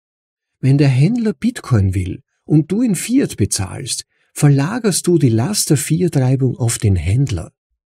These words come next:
Aber deine geschätzten Verkäufer in Bitcoin zu bezahlen, ist das Gegenteil von gegenseitiger Zerstörung. Es ist gegenseitiges Überleben. Daran denke ich jedes Mal,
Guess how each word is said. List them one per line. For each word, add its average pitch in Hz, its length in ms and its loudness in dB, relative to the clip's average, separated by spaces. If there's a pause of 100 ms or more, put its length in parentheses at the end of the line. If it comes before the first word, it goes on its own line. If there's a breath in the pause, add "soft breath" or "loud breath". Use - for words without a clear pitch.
(280)
Aber 110 240 4
deine 104 260 2
geschätzten - 640 -2
Verkäufer 113 640 -2
in 107 200 0
Bitcoin 135 460 0
zu 104 140 0
bezahlen, 92 680 -4 (260)
ist - 200 0
das - 240 -2
Gegenteil 98 640 0
von 95 200 -6
gegenseitiger 95 760 -2
Zerstörung. 85 720 -6 (440)
Es 107 200 -2
ist - 240 -6
gegenseitiges 113 1040 0 (220)
Überleben. 101 680 0 (1080)
Daran 208 340 0
denke 170 280 2
ich 117 200 4
jedes 143 400 2
Mal, 117 360 2